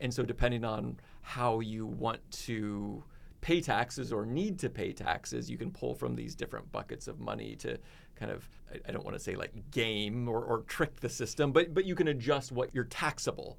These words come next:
income looks like by pulling out of those different buckets. So if you get an inheritance and you've got this big increase in your income,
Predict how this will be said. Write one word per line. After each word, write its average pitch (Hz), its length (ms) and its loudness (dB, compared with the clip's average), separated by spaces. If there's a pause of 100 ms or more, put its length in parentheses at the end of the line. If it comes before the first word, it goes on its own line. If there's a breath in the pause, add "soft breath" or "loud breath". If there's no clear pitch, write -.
income - 420 -6
looks 104 300 -8
like - 260 -6
by 104 220 0
pulling 104 400 -4
out - 240 -4
of - 140 -6
those - 280 -8
different - 400 -10
buckets. - 380 -10
So 113 80 -6
if - 140 -6
you - 40 -10
get - 140 -4
an - 80 -8
inheritance 160 800 0 (320 loud breath)
and 113 100 -4
you've 101 120 -4
got - 180 -2
this - 140 -4
big 110 420 -2 (300 loud breath)
increase 156 440 2
in 143 140 4
your 135 120 0
income, 127 540 0